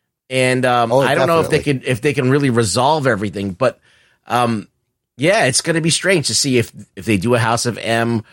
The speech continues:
Speaker 1: or if they even talk about mutants in this show, or if they just wanna resolve this hex.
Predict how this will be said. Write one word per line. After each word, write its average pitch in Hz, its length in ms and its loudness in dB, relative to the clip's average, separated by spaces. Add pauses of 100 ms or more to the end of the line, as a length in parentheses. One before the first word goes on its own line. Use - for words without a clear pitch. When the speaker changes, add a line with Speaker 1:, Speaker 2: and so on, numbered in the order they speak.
(160)
Speaker 1:
or 98 180 2
if - 120 -4
they 101 160 2
even 107 320 2
talk 123 280 -2
about 123 260 0
mutants 117 420 -6
in 117 80 0
this 117 140 4
show, 123 340 2
or 110 100 0
if 107 80 -2
they 113 140 0
just 120 240 -2
wanna 123 160 0
resolve 113 500 0 (540)
this 117 260 0
hex. - 600 -4